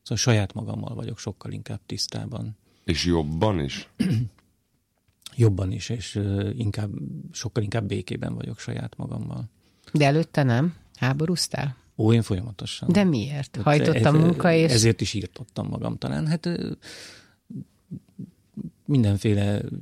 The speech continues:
Speaker 1: ilyen normális emberi dolgok, mint bizonyítási vágytól elkezdve a menekülésen keresztül nagyon sok minden hajtotta, hogy ezt az iszonyatos tempót csináljam.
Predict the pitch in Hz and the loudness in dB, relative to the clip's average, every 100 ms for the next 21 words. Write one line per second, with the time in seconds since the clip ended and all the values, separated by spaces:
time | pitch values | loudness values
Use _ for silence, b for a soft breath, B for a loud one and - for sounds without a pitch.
0 | - - - 101 104 104 104 - 160 135 | -12 -12 -6 -4 -2 -2 -2 -6 -8 -8
1 | 127 117 98 90 98 95 110 95 92 92 | -2 0 0 0 -4 -2 -2 -2 -2 -2
2 | 95 92 95 - 98 95 - 101 104 92 | -2 -2 -6 -8 -10 -10 -8 -6 -4 -6
3 | 98 - - 101 - 101 101 104 - 104 | -8 -10 -8 -8 -8 -8 -8 -8 -6 -6
4 | 98 98 - 101 - 107 101 98 101 151 | -4 -6 -8 -8 -8 -8 -8 -8 -8 -10
5 | 120 98 101 101 95 - 104 110 - 101 | -10 -8 -6 -4 -4 -6 -6 -4 -6 -8
6 | - 104 101 - 104 98 - 107 - - | -8 -8 -8 -6 -6 -6 -8 -10 -10 -12
7 | - - 107 98 - 104 - - - 107 | -12 -10 -10 -10 -10 -12 -12 -14 -10 -10
8 | 107 113 113 - 104 123 110 - 120 110 | -8 -10 -10 -10 -10 -8 -10 -10 -12 -10
9 | 117 - 107 101 117 110 - - 120 110 | -12 -10 -8 -8 -8 -8 -10 -14 -8 -8
10 | 120 117 | -8 -10